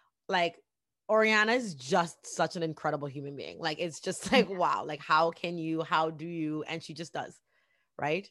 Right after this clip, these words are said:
Speaker 1: Like, she does. And she, what I think is most, m-, what I'm most moved by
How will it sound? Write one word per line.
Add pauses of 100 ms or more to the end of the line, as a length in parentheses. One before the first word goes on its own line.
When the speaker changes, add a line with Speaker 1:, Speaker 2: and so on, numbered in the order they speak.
(140)
Speaker 1:
Like,
she
does.
And
she, (420)
what
I
think (100)
is
most,
m-, (1000)
what
I'm
most
moved
by